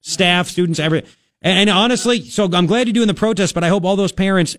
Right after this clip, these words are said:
at the same time don't send their kids to school in a mask on Monday. Send hundreds of kids to school without masks. See what they do.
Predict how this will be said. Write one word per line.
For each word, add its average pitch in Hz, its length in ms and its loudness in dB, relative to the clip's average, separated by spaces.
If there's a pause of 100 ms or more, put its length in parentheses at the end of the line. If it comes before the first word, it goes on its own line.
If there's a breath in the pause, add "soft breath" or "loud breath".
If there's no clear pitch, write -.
at 156 140 -2
the 147 100 -2
same 202 340 2
time 139 560 -2 (680)
don't 208 320 0
send 196 220 0
their 185 120 2
kids 180 300 -2
to 156 120 -2
school 175 340 0
in 147 100 0
a - 20 0
mask 156 300 -2
on 117 80 0
Monday. 101 360 -6 (1080)
Send 196 300 2
hundreds 220 400 2
of 196 100 0
kids 202 220 0
to 202 100 0
school 208 200 0
without 170 240 0
masks. 135 280 -2
See 226 100 0
what 220 120 0
they 214 120 0
do. 156 280 -2